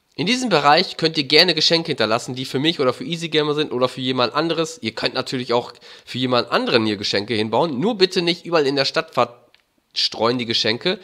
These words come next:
Sonst muss man die mal wieder abbauen. Wir machen hier einen kleinen Platz.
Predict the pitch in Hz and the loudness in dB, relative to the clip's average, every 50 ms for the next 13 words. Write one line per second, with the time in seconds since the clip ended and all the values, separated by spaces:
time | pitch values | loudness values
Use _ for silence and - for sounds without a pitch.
0 | - - - - _ - 104 113 - 151 151 - 151 139 135 139 143 139 135 123 | -16 -20 -20 -16 _ -6 -6 -6 -6 -4 -2 0 0 2 2 0 0 0 0 0
1 | 123 120 - 117 - - 107 117 139 123 139 185 208 233 185 - - 139 120 139 | 0 0 0 0 0 2 2 2 2 2 -2 -4 0 0 0 0 -2 -6 -4 0
2 | 160 165 165 165 - - - - _ _ _ _ _ - 120 123 120 - 127 120 | 0 2 0 0 -2 -10 -20 -20 _ _ _ _ _ -4 -4 -2 -2 2 2 2
3 | 117 113 - 156 151 170 - - - - - | 2 0 0 2 2 2 2 0 -14 -18 -20